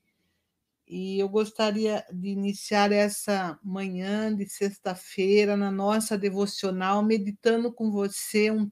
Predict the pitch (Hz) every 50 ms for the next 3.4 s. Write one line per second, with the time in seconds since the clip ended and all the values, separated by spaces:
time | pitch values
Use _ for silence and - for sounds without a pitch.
0 | - _ 196 190 202 208 214 220 214 - - _ _ 156 160 - _ _ _ _
1 | _ _ _ _ _ _ _ _ _ _ - 185 175 - 220 202 208 214 226 247
2 | 277 311 311 - - 277 247 220 233 233 226 226 226 220 220 - 233 220 214 214
3 | 202 185 175 170 170 165 165